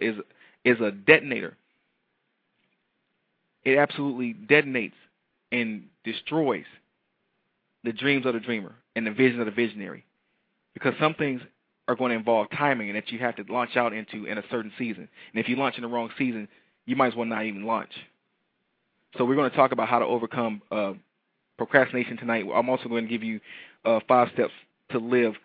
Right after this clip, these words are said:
to experience a championship standard of living. But before we go any further, I'm gonna also give you our presidential wisdom. Our presidential wisdom comes from, uh, you know, each week I give you a presidential wisdom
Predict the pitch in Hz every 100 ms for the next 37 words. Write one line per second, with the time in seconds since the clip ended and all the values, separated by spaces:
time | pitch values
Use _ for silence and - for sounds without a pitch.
0 | _ _ _ - 123 - - 151 135 101
1 | - 113 - 117 110 - - 107 104 110
2 | 87 - - - _ _ _ - 127 120
3 | - 160 165 151 156 - 123 110 127 135
4 | 127 139 156 139 123 139 120 117 117 -
5 | - 117 - 120 117 113 120 113 98 -
6 | _ _ _ _ _ _ 123 - 190 185
7 | 175 147 156 135 113 - - 147 131 -
8 | 123 107 107 101 - - - 131 135 131
9 | 123 123 123 113 - 127 123 117 117 110
10 | 104